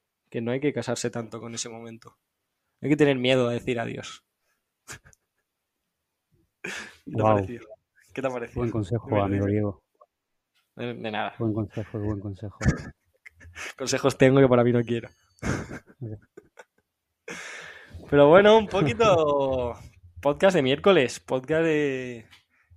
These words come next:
Speaker 1: de hacer a la gente reflexionar, que esté tranquila. Que lo sacaremos como a las ocho, ¿no?
Speaker 2: Sí, yo,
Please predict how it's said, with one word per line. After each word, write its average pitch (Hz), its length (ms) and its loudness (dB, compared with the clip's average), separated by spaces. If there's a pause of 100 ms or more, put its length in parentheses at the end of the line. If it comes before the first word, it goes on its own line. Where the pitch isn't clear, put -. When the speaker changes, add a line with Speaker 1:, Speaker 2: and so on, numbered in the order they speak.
(120)
Speaker 1:
de 127 80 -10
hacer 135 240 -8
a 147 40 2
la 151 80 2
gente 143 260 -8
reflexionar, 131 680 -8
que - 60 -20
esté - 120 -16
tranquila. 123 720 -10 (1200)
Que - 100 -18
lo 160 160 -2
sacaremos 131 400 -2
como 123 140 -8
a 123 60 -2
las 113 160 -6
ocho, 139 280 -8
¿no? 127 240 -16 (2500)
Speaker 2:
Sí, 180 520 0
yo, 131 840 2